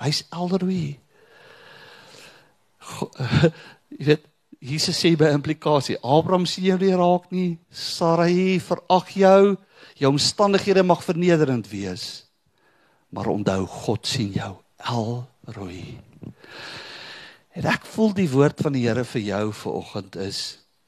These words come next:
jy moet bietjie dit gaan neerskryf. Jy moet dit 'n bietjie sê, vir jou omstandighede. Jy moet dit bietjie vir die duiwel sê, jy moet bietjie vir jou vyand sê, "God sien my.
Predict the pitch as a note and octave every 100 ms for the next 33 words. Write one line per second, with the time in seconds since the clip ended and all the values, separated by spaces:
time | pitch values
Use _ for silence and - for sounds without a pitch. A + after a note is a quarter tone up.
0 | _ _ A2 D3 D3+ F3 D3+ C#3+ - C3
1 | A2 A#2 - G2+ - A#2+ - - _ _
2 | _ _ _ _ _ _ _ _ - D3
3 | D#3 - D#3 D#3+ D3+ - - G3 D3+ G#2
4 | A2 - _ _ _ _ _ _ - A#2
5 | A2 G#2 A2 - G2+ F#2+ F#2+ G2 G#2+ D#3
6 | E3+ E3 E3 F#3+ F3 F3 E3+ - _ -
7 | D3 F3+ F3 - - C3 G#2+ B2 C3 D#3+
8 | F#3+ F3 F3+ D#3+ - F#3 E3+ E3+ - -
9 | A#2 F2 C3+ - - - - - - C3
10 | E3 D#3 - - - _ _ _ - -
11 | - - A2 G2+ G2+ - _ - F#2 F2
12 | F2+